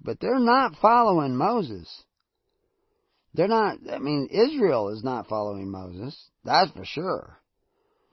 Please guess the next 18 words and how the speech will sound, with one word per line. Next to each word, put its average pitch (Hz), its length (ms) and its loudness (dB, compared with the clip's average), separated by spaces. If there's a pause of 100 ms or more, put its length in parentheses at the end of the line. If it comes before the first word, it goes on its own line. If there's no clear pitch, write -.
(300)
You 117 120 -6
know, 104 300 -10
what 120 260 -10
they, 101 300 -8 (380)
you 120 140 -8
know, 95 120 -12
Israel 107 380 -10
over 104 160 -10
there 101 300 -10
in, 92 260 -14 (340)
in, 95 340 -12
uh, 90 240 -16 (200)
what 98 160 -14 (260)
people 98 220 -14
call 104 180 -12
the 87 80 -14
Holy 110 380 -8
Lands, 107 440 -10